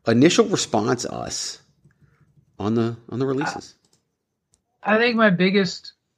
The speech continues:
Speaker 2: one, I didn't even know what was going on until you texted me. And we're like, "Holy shit, all these releases." And I'm like, "What?" I think I was at bowling. And I'm like,
Speaker 1: You were,
Speaker 2: I'm
Speaker 1: yes.
Speaker 2: at, I'm bowl-, I was like, "I'm bowling. What's going on?" 'Cause that's how important these releases were to me. But then I,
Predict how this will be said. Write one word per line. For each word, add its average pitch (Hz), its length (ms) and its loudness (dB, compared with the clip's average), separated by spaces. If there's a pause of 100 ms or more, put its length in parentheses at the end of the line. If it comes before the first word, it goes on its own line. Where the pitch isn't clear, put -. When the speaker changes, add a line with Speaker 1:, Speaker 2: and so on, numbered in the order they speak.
(260)
Speaker 2:
one, 180 420 4
I 180 120 4
didn't 214 160 0
even 175 160 0
know 175 100 2
what 160 80 -2
was 147 120 -12
going 147 220 -6
on 151 220 0
until 127 260 -6
you 131 160 -6
texted 123 440 -6
me. 90 180 -20 (720)
And 151 260 0
we're 143 100 -4
like, 123 260 -4
"Holy 226 280 4
shit, 214 400 2
all 196 160 6
these 190 180 2
releases." 180 400 0
And 139 80 -10
I'm 156 140 -2
like, 143 120 -2
"What?" 147 260 0
I 165 160 -4
think 233 120 -4
I 240 40 -2
was 214 100 2
at 170 100 -2
bowling. 175 360 -2 (300)
And 160 60 -4
I'm 165 80 2
like, 170 120 6
Speaker 1:
You 117 40 2
were, 113 260 2
Speaker 2:
I'm 175 80 6
Speaker 1:
yes. 175 160 6
Speaker 2:
at, 175 40 2
I'm 170 160 4
bowl-, 185 320 4
I 180 120 6
was 202 120 6
like, 208 160 6
"I'm 185 120 6
bowling. 185 340 4
What's 160 200 0
going 180 240 2
on?" 151 320 -2 (300)
'Cause 180 100 0
that's 175 240 4
how 180 160 -2
important 151 640 -6
these 147 240 -6
releases 143 460 -2
were 143 180 4
to 143 180 -4
me. 117 240 -8 (640)
But 220 180 6
then 254 140 6
I, 220 300 6